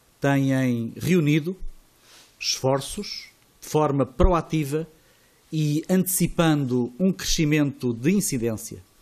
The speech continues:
tomarem assim um conjunto de medidas, muitas das quais estão já a ser aplicadas. Por ser uma região mais populosa, Lisboa e Val do Tejo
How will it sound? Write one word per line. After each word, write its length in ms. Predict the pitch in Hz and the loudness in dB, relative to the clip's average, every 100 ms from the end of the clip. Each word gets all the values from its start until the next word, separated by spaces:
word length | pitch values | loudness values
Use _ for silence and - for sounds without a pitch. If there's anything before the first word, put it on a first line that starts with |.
| _ _ _ _ | _ _ _ _
tomarem 480 | - 143 156 151 143 | -2 2 2 2 2
assim 340 | 135 - 147 | 0 -2 0
um 160 | 143 131 | 0 0
conjunto 480 | 120 131 117 214 220 | 0 0 2 2 0
de 60 | |
medidas, 600 | 143 120 143 131 139 - - _ _ _ _ _ - | -4 0 0 0 -4 -8 -20 _ _ _ _ _ -2
muitas 480 | 151 165 143 139 | 2 2 2 2
das 180 | 117 127 | 2 0
quais 600 | - 139 139 127 120 - - | -2 0 2 0 -2 -4 -4
estão 280 | - 147 | -4 -2
já 400 | 131 135 139 131 - | 0 0 0 -2 -4
a 60 | |
ser 300 | 127 - 156 | -2 2 2
aplicadas. 840 | 135 - 127 139 135 127 135 - - _ _ _ _ | 2 -2 -2 0 -2 -2 -8 -12 -16 _ _ _ _
Por 100 | - | -4
ser 340 | - 214 190 170 | 2 4 4 4
uma 540 | 170 165 156 147 131 | 4 4 4 4 2
região 460 | 113 117 143 156 143 | -2 -2 2 2 2
mais 340 | 139 143 135 | 2 2 0
populosa, 680 | - 123 120 123 151 143 147 | -4 -8 -2 2 2 0 -2
Lisboa 420 | 127 104 139 143 | -2 0 4 4
e 20 | |
Val 160 | 123 139 | 4 0
do 120 | 120 | -2
Tejo 440 | - 135 135 127 | 0 0 0 -4